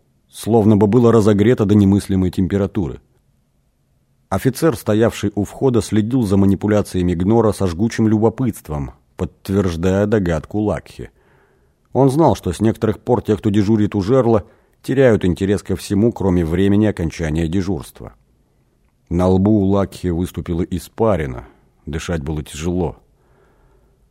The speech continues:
Спустя некоторое время в серебре выплавился проем, достаточный для того, чтобы внутрь мог войти человек. Лакха вздохнул полной грудью и шагнул навстречу жарким дверям.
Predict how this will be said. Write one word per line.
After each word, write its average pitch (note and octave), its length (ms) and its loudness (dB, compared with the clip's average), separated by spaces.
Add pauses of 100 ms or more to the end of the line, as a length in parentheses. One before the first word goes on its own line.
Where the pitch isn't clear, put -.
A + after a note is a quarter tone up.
(100)
Спустя - 380 0
некоторое A#2 420 4
время A2 300 4
в - 40 -16
серебре G#2+ 440 2
выплавился G2 580 0
проем, G2 640 0 (300)
достаточный F2+ 720 0
для E2 120 -2
того, F#2 300 -2
чтобы E2 420 -6
внутрь F#2+ 460 2
мог E2 200 -2
войти E2 300 -6
человек. D#2 540 -8 (640)
Лакха B2 400 2
вздохнул A#2+ 500 2
полной B2+ 360 6
грудью A2+ 520 2 (400)
и G2 80 0
шагнул C#3 420 4
навстречу G#2 580 0
жарким D#2+ 500 -4
дверям. C#2 500 -8